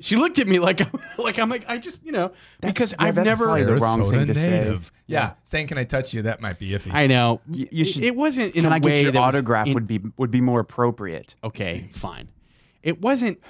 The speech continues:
Speaker 1: done inappropriately.
Speaker 2: Mommy, he's old bald
Speaker 1: I wasn't,
Speaker 2: man.
Speaker 1: it
Speaker 2: What is
Speaker 1: wasn't
Speaker 2: it?
Speaker 1: that.
Speaker 3: <laughs> Oh, you just
Speaker 1: Uh,
Speaker 3: got called old,
Speaker 2: Oh,
Speaker 3: too.
Speaker 2: I
Speaker 1: So
Speaker 2: did.
Speaker 1: now,
Speaker 2: I'm sorry.
Speaker 1: if you're,
Speaker 2: Young,
Speaker 1: if you're
Speaker 2: bald
Speaker 1: listening to our show
Speaker 2: man.
Speaker 1: for the first time because it's on Facebook Live, uh,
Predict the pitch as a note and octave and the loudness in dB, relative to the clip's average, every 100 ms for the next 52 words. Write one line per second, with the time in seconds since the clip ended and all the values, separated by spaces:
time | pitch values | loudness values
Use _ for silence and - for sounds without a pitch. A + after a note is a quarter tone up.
0 | _ - C#3+ D#3+ F#3 F#3 F3 D3+ C#3+ D4+ | _ -10 0 4 4 4 4 4 4 4
1 | D#4+ E4 D#4+ D4 C4+ D4 E4 D#4+ D#4 D4+ | 4 4 4 2 0 2 2 2 2 2
2 | C4 C#4 D#4 C#4+ B3+ C4 C4 A#3 - G3 | 0 0 0 0 0 0 -2 -4 -6 -4
3 | G#3+ F#2+ - - - - - - - _ | -4 -4 -8 -12 -8 -10 -10 -16 -16 _
4 | - - - C3+ A#3 G3+ D#3+ C#3 B2 C3+ | -18 -18 -20 -6 -2 0 2 2 2 0
5 | C3+ C3 B2 B2 B2+ F3+ F#3 D#3+ D#3 D3+ | 0 -2 0 0 2 4 4 4 4 4
6 | D#3 D3+ C#3+ B2+ G#2+ - E3 G#3 B3 A3+ | 4 2 2 2 0 -2 0 4 4 6
7 | F3+ E3+ C3+ D#3 D3+ D3 F3+ A#3 G3+ G3 | 6 4 2 2 4 4 4 2 0 0
8 | D#3+ G3+ D3 C#3 - D3+ D3 C#3 B2+ B2 | 0 0 0 0 0 2 2 2 0 -4
9 | B2+ _ _ D#3+ C3+ C3+ D3+ - C#3 C3 | -12 _ _ 0 2 2 2 2 2 2
10 | B2 B2 A2+ B2+ A#2+ B2 A#2+ A#2+ G#2+ A2 | 2 0 0 0 0 0 0 -2 0 2
11 | G#2+ G#2+ - _ _ _ _ A#2 A2 G#2 | 2 0 -6 _ _ _ _ 0 4 4
12 | G2 | 2